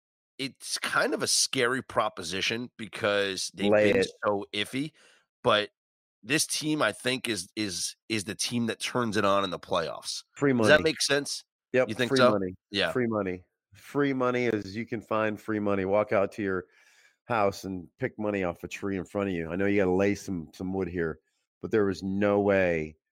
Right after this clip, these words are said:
Speaker 2: without
Speaker 1: Sure.
Speaker 2: Odiapo, po, po, po, po, po, po, po, po, without him for the Pacers, they're garbage, over the course
Speaker 1: Mm-hmm.
Speaker 2: of the series against Boston, and they don't match up. Boston went in there late in the year and just absolutely, the line was Boston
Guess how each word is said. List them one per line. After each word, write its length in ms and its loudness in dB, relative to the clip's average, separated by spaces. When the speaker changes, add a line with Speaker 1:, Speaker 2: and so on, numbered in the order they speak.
Speaker 2:
without 300 0
Speaker 1:
Sure. 140 0
Speaker 2:
Odiapo, 580 2
po, 160 0
po, 260 2
po, 140 -10
po, 120 -4
po, 200 0
po, 220 2
po, 240 2
po, 380 -2
without 420 0
him 540 -4
for 100 -12
the 80 -6
Pacers, 720 -6
they're 160 -2
garbage, 840 -4
over 180 -4
the 60 -4
course 180 -2
Speaker 1:
Mm-hmm. 100 -16
Speaker 2:
of 60 -16
the 60 -8
series 240 -4
against 260 -12
Boston, 360 -4
and 180 -10
they 160 0
don't 200 -2
match 280 -6
up. 160 -8
Boston 400 0
went 140 -2
in 80 -2
there 160 -2
late 260 0
in 60 -20
the 80 -8
year 440 -4
and 140 -12
just 340 -12
absolutely, 720 -2
the 80 -10
line 220 -2
was 120 -8
Boston 600 -4